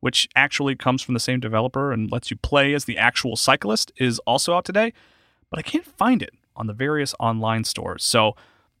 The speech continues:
I'm not sure that one released today, but it might be one of those situations where the store listing just doesn't actually go online until later in the day. Slay the Spire is coming to mobile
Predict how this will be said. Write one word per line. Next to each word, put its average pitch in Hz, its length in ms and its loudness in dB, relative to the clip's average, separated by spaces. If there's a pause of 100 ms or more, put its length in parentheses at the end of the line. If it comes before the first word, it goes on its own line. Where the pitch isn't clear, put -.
(120)
I'm 123 120 4
not 214 220 2 (120)
sure 110 760 2 (100)
that 107 200 0
one 107 180 0
released 98 380 -4
today, 71 240 -4
but 117 180 0
it 127 60 0
might 160 240 2
be 185 80 0
one 160 140 2
of 143 60 2
those 123 120 0
situations 107 720 0
where 104 100 -2
the 92 100 -8
store 160 440 0
listing 95 600 -4
just 110 200 -4
doesn't 107 340 0 (320)
actually 113 320 -2
go 107 220 -2
online 98 520 -4 (120)
until - 240 -8
later 95 240 -6
in 87 60 -12
the 92 80 -12
day. 92 320 -6 (680)
Slay 202 360 4
the 196 80 0
Spire 180 580 2 (140)
is 131 120 -2
coming 139 300 2
to 127 160 2
mobile 120 400 0